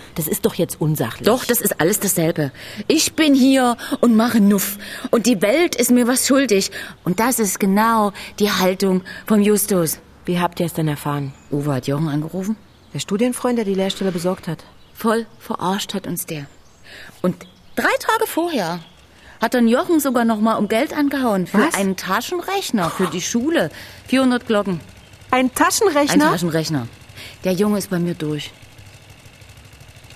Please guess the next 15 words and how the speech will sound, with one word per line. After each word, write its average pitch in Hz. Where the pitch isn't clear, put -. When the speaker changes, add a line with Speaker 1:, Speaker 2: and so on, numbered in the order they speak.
Speaker 2:
Nur 165
Jochen, 156
tut 147
mir 156
leid. 147
Speaker 1:
Kinder 226
haben 196
heißt 180
Sorgen 190
haben, 175
so 175
ist 196
es 185
nun 180
mal. 175